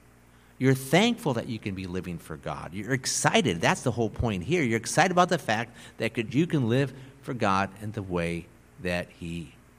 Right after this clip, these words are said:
wants you to. And so you're to rejoice. Rejoice in God's word, rejoice in his ways. You're to be excited, to be delighted about this. And as it goes on to say then,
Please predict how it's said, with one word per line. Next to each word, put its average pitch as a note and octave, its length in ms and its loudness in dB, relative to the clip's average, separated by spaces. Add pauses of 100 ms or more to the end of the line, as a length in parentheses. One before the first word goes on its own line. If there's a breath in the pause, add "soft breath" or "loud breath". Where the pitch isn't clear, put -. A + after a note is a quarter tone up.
(140)
wants F2+ 260 -6
you - 60 -14
to. - 120 -14
And E2 140 -14
so D#3+ 120 -4
you're F#3+ 140 0
to A3 60 2
rejoice. G3 640 -2 (540 soft breath)
Rejoice B2+ 400 2
in F3+ 80 -4
God's F#3 320 2
word, B2+ 320 -2
rejoice G#2+ 500 -2
in D#3+ 60 0
his F3 260 -2
ways. A#2 320 -2
You're A#2 60 -8
to D#3 80 -6
be D#3 100 -8
excited, G#2+ 500 -4
to A#2+ 80 -4
be G2 120 -2
delighted G#2 600 2 (380 loud breath)
about A2 440 2
this. D#2 320 -6 (420 loud breath)
And G#2 160 -2
as G2+ 240 -6
it G2 80 -6
goes C#3 240 2
on A#2 180 2
to F#2 80 -2
say F3+ 240 -2
then, F2 300 -4